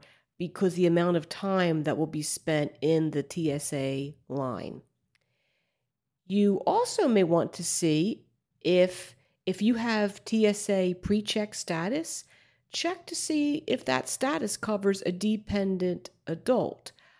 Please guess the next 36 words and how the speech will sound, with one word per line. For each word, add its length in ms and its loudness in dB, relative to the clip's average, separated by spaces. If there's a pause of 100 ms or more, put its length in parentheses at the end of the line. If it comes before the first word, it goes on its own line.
(260)
I 120 2
have 120 0
had 280 0
the 80 0
experience 800 0
where 160 0
I 100 0
have 240 0
booked 220 0
flights 440 -2
for 200 -2
my 160 2
adult 400 -2
children 600 -2 (380)
simply 460 2
'cause 260 2
it 80 4
was 200 0
easier 440 4
for 200 -4
me 400 4
to 160 -2
do 200 4
it 60 4
all 200 4
at 60 -6
once 380 4
and 80 -2
then 120 2
have 300 -2
them 360 -2 (180)
pay 160 -2
me 140 0
back. 500 -2 (480)
And 200 4
my 260 2